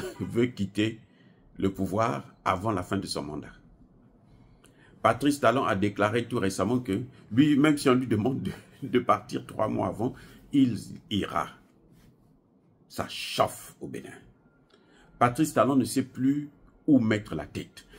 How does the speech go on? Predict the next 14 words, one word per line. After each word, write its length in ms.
Je 180
comprends 460
pas 260
les 140
dirigeants 500
africains. 640
Comment 400
toi 200
tu 160
es 60
président 540
de 100
la 80
République 540